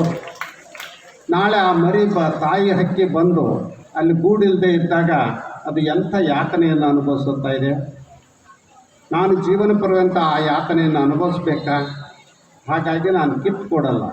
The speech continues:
ಇದು ಒಬ್ಬ ದನ ಕಾಯುವಂಥ ಹುಡುಗನ ವಿವೇಕ. ಇವತ್ತು ನಾವೆಲ್ಲರೂ ಆ ವಿವೇಕವನ್ನು ಕಳ್ಕೊಂಡ್ಬಿಟ್ಟಿದ್ದೀವಿ. ಹೊತ್ತು ಬಂದಂಗೆ ಕೊಡೆ ಹಿಡಿಯೋ ಪ್ರವೃತ್ತಿಯನ್ನು ಬೆಳೆಸ್ಕೊಂಡಿದ್ದೀವಿ.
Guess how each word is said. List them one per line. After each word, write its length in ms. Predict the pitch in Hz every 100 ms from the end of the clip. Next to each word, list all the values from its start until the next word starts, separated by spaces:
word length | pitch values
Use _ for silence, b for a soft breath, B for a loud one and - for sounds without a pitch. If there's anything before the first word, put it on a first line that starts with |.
| -
ಇದು 160 | 139 160
ಒಬ್ಬ 320 | 175 165 170
ದನ 240 | 160 143 160 170
ಕಾಯುವಂಥ 480 | 160 160 160 156 156
ಹುಡುಗನ 400 | 151 151 160 180 190
ವಿವೇಕ. 680 | 139 139 175 170 - - - - - _ _ - - - - - _ _
ಇವತ್ತು 300 | 165 190 -
ನಾವೆಲ್ಲರೂ 800 | 180 180 180 196 208 208 160 180
ಆ 220 | 175 147 143
ವಿವೇಕವನ್ನು 840 | 139 147 190 196 185 180 185 185
ಕಳ್ಕೊಂಡ್ಬಿಟ್ಟಿದ್ದೀವಿ. 960 | 139 139 175 170 165 156 127 - - - - - - - - - _ _ - 160
ಹೊತ್ತು 300 | 175 208 208
ಬಂದಂಗೆ 440 | 190 190 190 180
ಕೊಡೆ 200 | 175 165
ಹಿಡಿಯೋ 340 | 180 170 175 170
ಪ್ರವೃತ್ತಿಯನ್ನು 760 | 165 160 170 - 175 160 160
ಬೆಳೆಸ್ಕೊಂಡಿದ್ದೀವಿ. 920 | - 143 170 175 160 147 139 - -